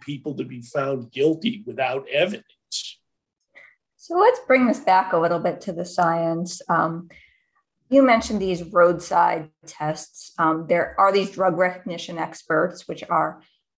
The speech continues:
Speaker 2: trained police officers that are trained to detect impairment. Um, we've been hearing there is talk about technology. People are trying to develop something like a breathalyzer.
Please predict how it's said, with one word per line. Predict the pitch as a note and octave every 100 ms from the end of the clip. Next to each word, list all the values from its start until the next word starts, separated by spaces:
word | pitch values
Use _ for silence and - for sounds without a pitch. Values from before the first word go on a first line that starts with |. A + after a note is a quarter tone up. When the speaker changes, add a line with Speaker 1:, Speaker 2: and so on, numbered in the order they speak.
| -
Speaker 2:
trained | - F#3+ F#3+ F3+
police | F3+ E3+ E3+
officers | D#3+ E3+ F3 E3+ E3
that | -
are | D#3
trained | - - E3
to | -
detect | D3+ - D#3 D3+ -
impairment. | D#3+ D3+ - D3+ D#3+ D#3 F3 E3 - _ _ _ _ -
Um, | F3 E3 E3
we've | F3+ F#3
been | A3+
hearing | - E4 D#4 C4 G3+
there | G3+
is | G3+ G3+
talk | F#3 F3+ F#3
about | E3+ E3 -
technology. | F3+ - E3+ E3+ E3+ F3+
People | F3+ -
are | D#3
trying | - - F3+ F3+ F3+
to | -
develop | - A3 B3 A#3+
something | - A3 G#3+ G#3
like | G3+ G3
a |
breathalyzer. | G#3+ G3 G#3 G#3+ G3 G3 G3 F#3+ G3 G3